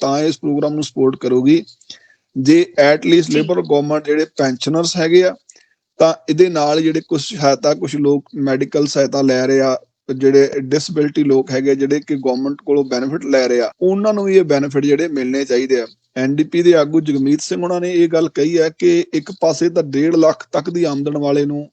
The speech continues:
Speaker 1: ਢਾਈ ਸੌ ਡਾਲਰ ਦਾ ਚੈੱਕ ਭੇਜਿਆ ਜਾਊਗਾ, ਭਾਵ ਕਿ ਉਹਨੂੰ ਟੈਕਸ ਕੱਟ ਜਿਹੜੀ ਆ, ਉਹ ਵੀ ਦਿੱਤਾ ਜਾ ਰਿਹਾ ਦੋ ਮਹੀਨੇ ਵਾਸਤੇ। ਲੇਕਿਨ ਦੂਜੇ ਪਾਸੇ
Speaker 2: ਜੀ।
Speaker 1: ਜਿਹੜਾ ਪੈਨਸ਼ਨਰ ਹੈਗਾ ਆ, ਜਿਹੜਾ ਕਿ ਆਪਣੀ 올ਡ ਏਜ 'ਚ ਹੈਗਾ ਆ,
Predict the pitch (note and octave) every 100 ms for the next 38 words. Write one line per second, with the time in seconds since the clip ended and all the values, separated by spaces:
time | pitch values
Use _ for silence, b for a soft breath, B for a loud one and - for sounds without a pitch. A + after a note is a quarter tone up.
0 | _ - D3 C#3 D3 D3 C#3+ D3 D3+ C#3
1 | D3+ D3 G#3 D#3 C3+ B2+ B2+ C#3+ C#3+ C3+
2 | C3+ - C#3 C3 C#3 C#3 C#3+ C#3+ C#3 C#3+
3 | - - - C#3 C3+ C#3+ - C3+ C#3 C#3
4 | C3+ C3 - C#3 D#3+ D3 A#2+ C#3 C3+ C3
5 | C3 C3 B2+ C3 C#3+ C3+ B2 A#2+ A#2+ -
6 | B2 - _ B2+ D3+ F3 F3 D3 C3+ F#3
7 | F#3 E3+ - E3+ D3 D3+ E3 F3 D3 C#3+
8 | C#3+ E3+ F#3 E3 C#3 C3+ C3+ C#3+ C#3 C#3
9 | D3 D3+ D#3 C#3+ - C#3 C#3+ C#3+ C3+ C#3
10 | D3+ D3+ C#3 B2 B2+ C3+